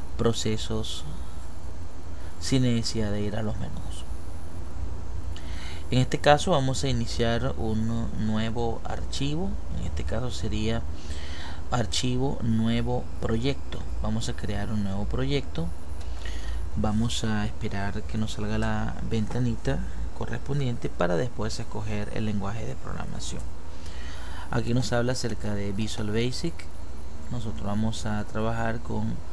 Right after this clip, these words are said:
Visual C Sharp en Windows y va a ser una aplicación de consola. ¿Ok? El nombre de la aplicación lo podemos colocar aquí.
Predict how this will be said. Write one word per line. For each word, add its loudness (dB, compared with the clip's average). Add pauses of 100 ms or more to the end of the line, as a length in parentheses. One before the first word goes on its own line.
(500)
Visual 2
C 0
Sharp 0 (2000)
en 0
Windows 2 (300)
y 0
va 2
a 0
ser 2
una 2
aplicación 0 (180)
de 2
consola. 0 (1040)
¿Ok? 0 (3500)
El 4
nombre 4
de 0
la 0
aplicación 0
lo 2
podemos 0
colocar 0
aquí. 0